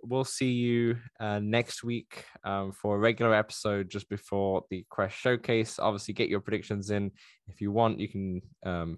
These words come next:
ping us, uh, be on the Discord, put your predictions in. Predictions are always fun, even if they're outrageous and out there. And hopefully we do better this week,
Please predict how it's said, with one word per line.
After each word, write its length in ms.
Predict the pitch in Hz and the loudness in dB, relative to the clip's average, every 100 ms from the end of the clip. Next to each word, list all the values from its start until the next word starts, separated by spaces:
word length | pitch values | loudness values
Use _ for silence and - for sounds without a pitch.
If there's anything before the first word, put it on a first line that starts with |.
| - | -2
ping 220 | 117 110 | 0 4
us, 440 | 107 107 - - - | 4 2 -6 -16 -8
uh, 140 | - 90 | -6 -2
be 180 | 104 | 2
on 120 | 104 98 | 4 4
the 60 | |
Discord, 520 | 95 107 - 104 98 - | 4 2 0 -4 -2 -2
put 80 | |
your 120 | 107 98 | -2 -2
predictions 380 | 101 98 - 98 | -2 -4 -6 -6
in. 120 | 98 | -2
Predictions 420 | 131 160 160 127 | 0 2 2 4
are 40 | |
always 200 | 110 101 | 4 2
fun, 220 | - 85 - _ _ _ _ _ | -2 -10 -12 _ _ _ _ _
even 240 | 113 117 113 | 2 2 2
if 120 | 107 | 2
they're 140 | 110 - | 4 4
outrageous 640 | 101 98 98 98 95 - | 2 0 -2 -4 -8 -8
and 120 | 92 - | -4 -2
out 200 | 101 - | -2 0
there. 240 | 95 92 | 2 2
And 120 | 92 - - - - | 0 -6 -16 -4 4
hopefully 320 | 151 165 147 | 4 6 4
we 60 | |
do 200 | 127 127 | 6 4
better 280 | 101 110 107 | 4 4 4
this 380 | 101 113 - - | 4 0 -2 -8
week, 280 | 110 117 110 | -4 -4 -6